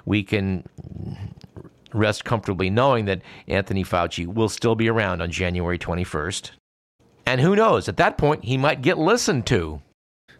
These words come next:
Now, we do note there was some fanfare. Pfizer has announced that the preliminary trials are showing a ninety percent, uh, effectiveness rate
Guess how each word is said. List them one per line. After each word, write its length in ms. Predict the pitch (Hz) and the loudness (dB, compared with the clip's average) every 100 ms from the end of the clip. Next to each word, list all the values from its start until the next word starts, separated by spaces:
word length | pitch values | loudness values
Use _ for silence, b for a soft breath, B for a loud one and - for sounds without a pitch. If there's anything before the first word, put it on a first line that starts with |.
| _ - | _ -6
Now, 120 | - | 0
we 100 | 113 | 0
do 180 | 104 139 | 2 2
note 460 | 131 131 135 101 92 | 4 2 0 -6 -8
there 80 | |
was 140 | 95 95 | -6 -2
some 160 | 117 | -2
fanfare. 560 | 113 117 123 120 117 117 | -2 0 0 0 0 0
Pfizer 420 | - 113 117 110 | 2 2 2 0
has 120 | 98 | -2
announced 380 | 101 101 107 110 | 0 0 0 -2
that 140 | 92 - | -6 -6
the 140 | 87 | -6
preliminary 640 | - 101 107 110 104 101 95 | -4 -4 -2 0 0 -2 -2
trials 460 | - 101 104 92 | 0 0 0 -2
are 60 | 87 | -6
showing 380 | - 104 101 90 | -2 -2 -2 -2
a 80 | 85 | -2
ninety 320 | 95 107 107 | -2 -2 -2
percent, 560 | - - 107 98 92 95 | -4 -4 -2 -2 -4 -2
uh, 260 | 90 85 78 | -2 -2 -4
effectiveness 580 | - 104 113 98 98 104 | -4 -2 -2 -4 -6 -2
rate 340 | 104 110 | -2 0